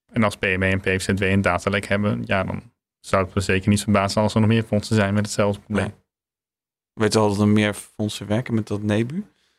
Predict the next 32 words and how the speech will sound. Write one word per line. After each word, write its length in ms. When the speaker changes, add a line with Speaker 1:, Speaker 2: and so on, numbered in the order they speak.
Speaker 1:
We 80
hebben 180
nog 100
niks 140
gehoord 260
van 140
fondsen. 520
Maar 180
zoals 200
ik 120
zei, 180
werken, 480
werkt 340
dat 180
Nebu, 460
is 160
een 440
belangrijke 560
leverancier 600
van 400
heel 220
veel 200
marktonderzoekbureaus. 1080
Speaker 2:
Ja, 160
dus 120
misschien 240
duiken 280
er 60
nog 100
meer 100
op. 340
Speaker 1:
Ja, 180